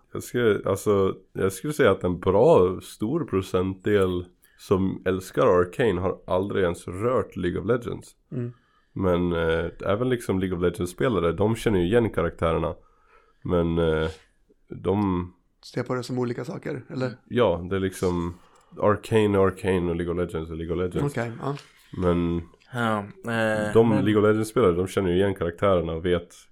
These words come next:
Speaker 1: hur de kommer sluta. Men de har ju ingen aning om, liksom, hur de kom dit.
Speaker 2: Mm.
Speaker 1: Före Arcane så hade vi ju ingen aning om att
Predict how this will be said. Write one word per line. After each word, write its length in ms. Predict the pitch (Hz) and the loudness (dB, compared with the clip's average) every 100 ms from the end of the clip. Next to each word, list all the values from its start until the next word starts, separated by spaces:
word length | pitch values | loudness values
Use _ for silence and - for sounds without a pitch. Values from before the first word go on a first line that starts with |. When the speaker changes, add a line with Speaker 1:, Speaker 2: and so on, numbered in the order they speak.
| _ | _
Speaker 1:
hur 180 | _ 87 | _ -4
de 140 | 82 80 | -4 -4
kommer 200 | 82 85 | -4 -6
sluta. 640 | - 92 95 - 80 85 | -2 -2 0 0 0 -2
Men 120 | 85 | -6
de 100 | 85 | -4
har 80 | 85 | -2
ju 80 | 85 | -2
ingen 200 | 90 98 | -2 0
aning 260 | 85 82 82 | 0 0 -2
om, 200 | 80 - _ - | -4 -10 _ -18
liksom, 260 | 80 80 78 | -8 -8 -6
hur 300 | - 104 87 | -2 0 0
de 140 | 82 | -2
kom 240 | - 87 82 | -2 -4 -2
dit. 460 | 92 76 - - _ _ | -4 -6 -18 -20 _ _
Speaker 2:
Mm. 220 | 139 120 107 _ _ - 101 | -6 -6 -8 _ _ -18 -16
Speaker 1:
Före 280 | - 104 107 95 | 0 4 6 4
Arcane 440 | 90 110 95 80 | 2 0 0 0
så 120 | - | -4
hade 140 | 80 82 | -4 -2
vi 80 | |
ju 60 | 82 | -2
ingen 200 | 85 87 | 0 2
aning 300 | 85 92 87 | 2 2 0
om 80 | 78 | -2
att 220 | 80 | -4